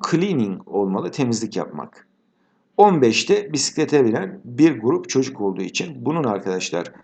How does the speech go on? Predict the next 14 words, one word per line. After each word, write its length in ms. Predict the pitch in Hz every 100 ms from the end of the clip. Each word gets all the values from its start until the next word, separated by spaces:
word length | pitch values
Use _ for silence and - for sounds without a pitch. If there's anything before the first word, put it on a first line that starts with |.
| _ -
ride 540 | 107 131 160 131 110
a 40 | 104
bike, 480 | 87 107 151 190 - _ _
bisiklet 380 | 117 - - 165
sürmek, 440 | - 107 139 -
bisiklete 500 | 113 - 123 117 170
binmek 500 | 123 120 151 151 - _ _ _ _ -
e, 380 | 107 101 98 -
fiilini 360 | - 135 117 165
anlatan 420 | 127 113 127 151
resim 340 | 117 110 110
olduğuna 340 | 95 82 76 -
karar 320 | 117 98 87
veriyorum. 400 | - - - -